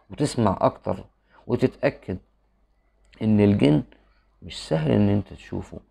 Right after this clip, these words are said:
مش سهل إن أنت تتعامل معاه، مش سهل تخش بيت مهجور تلاقي جن، مش كل بيت مهجور بيكون فيه جن.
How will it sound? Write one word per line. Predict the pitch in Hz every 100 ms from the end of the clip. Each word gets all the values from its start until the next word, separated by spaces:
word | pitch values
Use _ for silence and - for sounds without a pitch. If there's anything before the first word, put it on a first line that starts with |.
| _ _
مش | 98 95 -
سهل | 147 123
إن | 104
أنت | 113 -
تتعامل | - 90 90 90 82
معاه، | 76 85 92 - _ _
مش | 110 107
سهل | - 165 147
تخش | - 123 - 101
بيت | 90 104
مهجور | 95 87 90 110
تلاقي | - 95 101 - 90
جن، | 104 104 92 - _ _ -
مش | -
كل | - 214 135
بيت | 117 -
مهجور | 95 90 113 98
بيكون | 85 - 92
فيه | - 87 76
جن. | 76